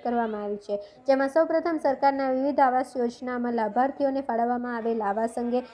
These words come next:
સર્વે હાથ ધરી પંચ કરીને એક યાદી બનાવી, જેમાં ત્રણ તાલુકાના ચાલીસ જેટલા ગામોમાં કુલ પાંચસો અરજદારો તેમના લાભથી વંચિત રહી ગયા છે. બી એસ પીનો આક્ષેપ છે કે ભાજપના નેતાઓ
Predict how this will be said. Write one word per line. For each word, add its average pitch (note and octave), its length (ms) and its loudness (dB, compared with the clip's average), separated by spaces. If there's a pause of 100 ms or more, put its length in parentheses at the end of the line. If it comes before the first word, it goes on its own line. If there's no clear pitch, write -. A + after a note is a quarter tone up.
(160)
સર્વે D4 240 6
હાથ D#4 240 4
ધરી C#4+ 280 4
પંચ C#4+ 300 -4
કરીને C4+ 320 -2
એક B3 140 -8
યાદી A3 240 -2
બનાવી, A3+ 300 -4
જેમાં A3+ 260 -4
ત્રણ B3 240 -4
તાલુકાના C4+ 560 2
ચાલીસ C4+ 420 -2
જેટલા C4+ 240 0
ગામોમાં A3+ 540 -4
કુલ B3+ 180 -6
પાંચસો B3 360 -2
અરજદારો C4+ 540 2
તેમના B3 320 -8
લાભથી A#3+ 380 -2
વંચિત A#3 420 -6
રહી A3 160 0
ગયા G3+ 220 0
છે. G3+ 180 -6 (380)
બી D4 100 6
એસ E4 220 8
પીનો E4 160 -2
આક્ષેપ D4 420 -2
છે D4 220 0
કે C#4 160 -2
ભાજપના B3+ 520 -4
નેતાઓ A#3+ 460 0